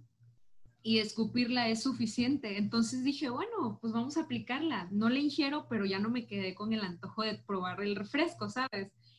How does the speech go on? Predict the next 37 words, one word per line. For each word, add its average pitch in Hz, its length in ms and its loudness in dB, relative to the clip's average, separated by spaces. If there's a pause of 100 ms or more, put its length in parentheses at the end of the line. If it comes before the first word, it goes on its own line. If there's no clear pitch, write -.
Y 269 100 8
no 277 140 8
me 302 120 6
hacía 294 260 4
daño, 311 360 4
y 240 80 2
es 247 120 -2
como 294 140 -4
de, 233 120 4
"Mm, 226 540 4 (440)
Mildred, 285 480 4 (240)
un 262 220 0
punto, 220 380 2
Coca-Cola, 254 720 -6
cero". 202 460 0
<laughs> - 1200 2 (380)
Que 277 120 -4
sí 277 180 -4
funciona. 233 600 -2 (880)
Es 247 220 2
cuestión 294 460 0
de 294 100 -2
quitarte 226 480 0
la, 254 120 0
el 220 300 4
antojo 233 720 2
y 226 260 4
ya, 208 300 -2
o 208 80 -2
sea, 190 280 -4
ni 202 240 0
te 214 120 -4
lo 196 180 -2
tragas, 196 380 -4
solo 214 180 -2
lo 226 80 -2
escupes. - 520 -10